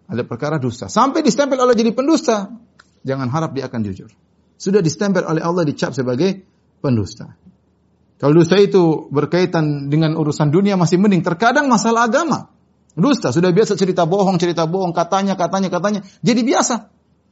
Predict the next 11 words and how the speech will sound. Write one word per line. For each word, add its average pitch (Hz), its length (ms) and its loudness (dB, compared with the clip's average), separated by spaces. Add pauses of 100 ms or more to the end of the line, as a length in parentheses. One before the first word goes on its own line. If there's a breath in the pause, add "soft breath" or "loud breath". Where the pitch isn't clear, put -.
(120)
Dijadikan 185 560 2
dusta 233 240 2
sebagai 196 320 2
bahan 208 320 2
untuk 202 160 2
berdakwah. 208 640 0 (880)
Terjadi 165 400 0
sebagian 170 320 0
orang 190 160 2
seperti 170 400 -4
itu. - 80 -18